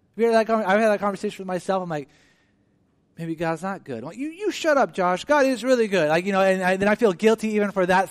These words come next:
that thought. But is that what Jesus does here? "Why are your hearts troubled? Why do doubts arise?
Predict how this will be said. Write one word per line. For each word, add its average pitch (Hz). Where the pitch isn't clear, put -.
that 180
thought. 180
But 170
is 175
that 262
what 330
Jesus 220
does 233
here? 247
"Why 180
are 262
your 285
hearts 220
troubled? 180
Why 175
do 277
doubts 185
arise? 156